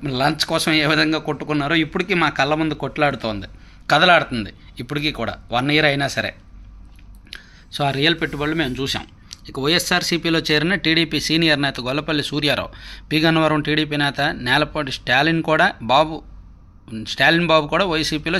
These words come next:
చేరిక. చంద్రబాబు మెడ పట్టుకొని గెంటేశారు, సీఎం జగన్ హక్కును చేర్చుకున్నారు. టీడీపీ పెత్తందారులకు అనుకూల పార్టీ, దళితులకు వ్యతిరేకం, మీడియాతో గొల్లపల్లి సూర్యారావు.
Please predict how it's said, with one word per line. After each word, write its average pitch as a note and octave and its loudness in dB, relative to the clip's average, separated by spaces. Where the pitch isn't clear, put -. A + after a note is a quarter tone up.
చేరిక. C#3 -4
చంద్రబాబు E3 0
మెడ C#3+ 0
పట్టుకొని D3+ -4
గెంటేశారు, C#3+ -4
సీఎం D#3 0
జగన్ D3 -2
హక్కును D3+ -2
చేర్చుకున్నారు. - -6
టీడీపీ D#3+ 0
పెత్తందారులకు D#3+ 0
అనుకూల D3 0
పార్టీ, C3+ -2
దళితులకు D3+ -4
వ్యతిరేకం, C#3 -4
మీడియాతో C#3+ -2
గొల్లపల్లి C#3 -4
సూర్యారావు. A2+ -6